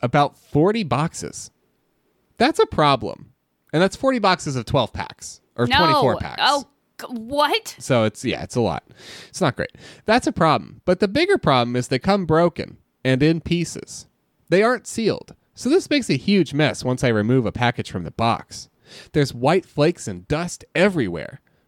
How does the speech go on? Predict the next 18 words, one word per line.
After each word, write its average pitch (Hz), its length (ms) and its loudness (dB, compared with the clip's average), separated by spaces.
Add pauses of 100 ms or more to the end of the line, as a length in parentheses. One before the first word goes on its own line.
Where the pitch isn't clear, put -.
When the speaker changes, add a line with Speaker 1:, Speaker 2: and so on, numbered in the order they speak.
(100)
Speaker 1:
Please 320 680 2
remedy 117 380 2
this 95 220 -6
somehow." 98 560 0 (1400)
Speaker 2:
That's 392 340 0
not 370 300 2
the 415 140 -2
bigger 339 300 2
problem, 539 640 2
you 349 140 4
pivots. 359 920 0
Speaker 1:
<laughs> - 60 0 (2750)
Speaker 2:
That, - 1200 0 (180)
no, 381 140 -6
you 392 220 -2
shouldn't 539 400 -2
be 494 220 -2
pulling, 440 480 0